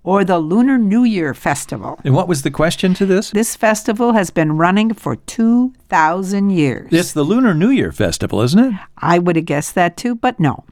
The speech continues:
Speaker 2: All right. Is this a dragon festival?
Speaker 1: Yeah, the Dragon Boat Festival.
Speaker 2: The Dragon Boat Festival.
Speaker 1: Yes, can you? China's been doing that festival for two thousand years.
Speaker 2: Wow.
Speaker 1: That's something, huh?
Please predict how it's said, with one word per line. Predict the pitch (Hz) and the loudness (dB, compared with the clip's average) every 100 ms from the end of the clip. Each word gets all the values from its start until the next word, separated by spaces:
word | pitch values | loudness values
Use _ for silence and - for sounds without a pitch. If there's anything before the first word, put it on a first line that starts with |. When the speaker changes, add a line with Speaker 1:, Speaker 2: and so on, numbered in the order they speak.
| - | -4
Speaker 2:
All | 190 | 0
right. | 190 147 | 0 0
Is | 117 | 0
this | 160 175 | 0 0
a | 151 | -2
dragon | 107 110 123 185 214 | -2 0 2 2 0
festival? | 214 220 - 254 | 0 0 0 2
Speaker 1:
Yeah, | 440 480 | 2 2
the | 151 | -2
Dragon | 151 170 180 214 240 220 | -2 0 0 2 2 0
Boat | - 175 190 - | 0 0 0 -2
Festival. | - 165 - - 127 117 | -6 -6 -6 -2 -2 -2
Speaker 2:
The | 120 | 0
Dragon | 123 190 220 240 214 - | 0 2 2 2 2 0
Boat | 120 226 - | 0 0 -4
Festival. | - 214 214 123 87 | -2 0 0 0 0
Speaker 1:
Yes, | 180 | 0
can | |
you? | 214 294 233 - | 0 0 -4 -14
China's | - 240 254 269 | -4 0 0 0
been | - 185 170 | -2 -4 0
doing | 208 233 233 | 2 2 2
that | 208 208 | 0 -2
festival | 185 185 - 208 220 220 | -4 -2 -4 -2 -4 -4
for | - 139 | -6 -8
two | - - 208 202 214 - - - | -6 -2 2 2 0 -6 -20 -4
thousand | 175 139 127 135 135 147 | 0 0 -4 -4 -4 -2
years. | 147 147 120 85 - - | -2 -4 -6 -12 -16 -4
Speaker 2:
Wow. | 117 123 95 131 - | 0 0 -2 -6 -6
Speaker 1:
That's | 151 143 - | -6 -6 -4
something, | 147 - | -6 -4
huh? | 139 143 | -4 -4